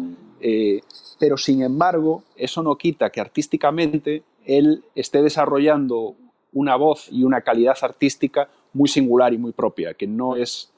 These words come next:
pues, la típica voz de las últimas dos décadas de algunos cantaores que, según me han dicho los buenos conocedores del asunto, se definen como voz camaroneras,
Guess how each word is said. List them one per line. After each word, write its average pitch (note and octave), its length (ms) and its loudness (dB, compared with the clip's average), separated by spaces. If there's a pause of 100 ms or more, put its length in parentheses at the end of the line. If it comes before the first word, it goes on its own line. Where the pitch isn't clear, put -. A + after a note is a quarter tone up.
pues, - 240 -8
la A#2 140 2
típica B2+ 380 0
voz B2+ 340 2
de B2+ 120 2
las G#2+ 220 0
últimas A#2+ 540 -2 (440)
dos B2+ 320 0
décadas B2+ 420 2
de A#2+ 60 0
algunos B2 340 -2
cantaores C3 500 0
que, - 100 -12
según G#2 320 -10
me A2 80 -14
han A#2 100 -6
dicho A#2 240 -6
los A#2 360 -6 (360)
buenos B2 280 -2
conocedores B2 600 -4
del A#2+ 120 0
asunto, A#2+ 520 -4 (320)
se - 200 -2
definen B2+ 400 0
como B2 220 -2
voz B2+ 260 0 (100)
camaroneras, A#2 1040 -2